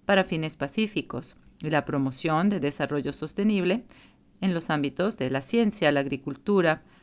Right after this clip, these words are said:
la salud humana y animal, la economía y la explotación de los recursos minerales y el cambio climático. Señor presidente, quisiéramos felicitar al director general del O I A por haber lanzado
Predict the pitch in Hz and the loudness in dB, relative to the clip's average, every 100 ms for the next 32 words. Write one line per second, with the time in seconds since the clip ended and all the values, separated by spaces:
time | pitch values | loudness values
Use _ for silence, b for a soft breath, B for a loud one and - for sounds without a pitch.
0 | b b - 220 233 214 175 147 147 - | b b 2 2 4 0 2 -2 -6 -10
1 | 147 - 151 156 170 185 165 147 - 143 | -10 -8 -4 -2 0 0 0 -2 -4 -6
2 | 147 180 196 165 156 156 220 214 165 151 | -2 0 0 0 -2 -2 0 2 2 -2
3 | 147 - _ 196 185 165 - 190 190 143 | -4 -4 _ 0 0 -2 -6 -4 -2 -4
4 | - 151 160 151 143 131 156 - 160 160 | -2 -2 -2 -4 -6 -6 -8 -6 -8 -6
5 | 170 208 185 147 160 180 156 139 139 135 | 0 0 2 0 0 -4 -2 0 0 -2
6 | 170 180 - - 151 B B B - 226 | -2 -4 -4 -8 -10 B B B 0 2
7 | 233 254 247 233 233 240 240 196 - 196 | 2 2 0 0 0 -2 -4 -6 -2 -2
8 | 196 196 214 - 185 165 156 - 165 190 | 0 -2 -4 -4 -4 -4 -4 -6 -4 0
9 | 175 208 208 170 151 - 156 175 170 156 | 0 0 -2 -2 -2 -4 -6 -6 -4 -4
10 | 156 180 196 196 - 160 156 - 165 151 | -4 -4 -6 -8 -6 -6 -6 -2 0 0
11 | 143 170 196 190 B B B 190 185 196 | 0 0 0 -4 B B B 0 2 2
12 | 220 220 214 214 233 196 185 - | 2 0 0 0 0 0 -2 -4